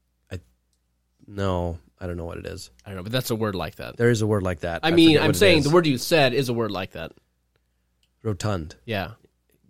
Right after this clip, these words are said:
Speaker 1: Kind of, yeah. Yeah. <clears throat> Anyways,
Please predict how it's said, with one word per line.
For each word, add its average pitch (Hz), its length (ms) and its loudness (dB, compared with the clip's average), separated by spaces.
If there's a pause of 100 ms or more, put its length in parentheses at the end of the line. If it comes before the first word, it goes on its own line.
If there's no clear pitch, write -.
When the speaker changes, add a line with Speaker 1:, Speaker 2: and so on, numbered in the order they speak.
(120)
Speaker 1:
Kind 113 240 0
of, 85 120 -8
yeah. 101 200 -2 (1160)
Yeah. 101 240 -2 (460)
<clears throat> - 380 -6
Anyways, 165 360 6